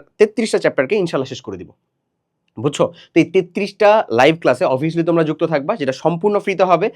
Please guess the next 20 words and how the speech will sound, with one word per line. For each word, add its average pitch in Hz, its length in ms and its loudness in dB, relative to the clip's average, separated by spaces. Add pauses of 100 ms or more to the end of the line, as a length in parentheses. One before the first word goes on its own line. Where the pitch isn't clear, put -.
(140)
সেখানে 160 300 0
আমরা 185 320 4
just 185 300 2
উপস্থিত 175 380 -4
হব 165 120 0 (140)
তোমার 214 240 4 (140)
স্পেসিফিক 165 480 -2
সাবজেক্ট 143 480 -4
ওয়াইজ, 160 220 2
চ্যাপ্টার 135 300 0
ওয়াইজ 135 220 0
প্রবলেম 147 340 2
শুনতে, 160 340 -2 (240)
প্রবলেমের 143 320 2
সলভ 175 280 4
দেওয়ার 180 240 6
জন্য, 190 320 0 (260)
এবং 180 280 4 (200)
ওই 156 120 -2
চ্যাপ্টার, 180 460 2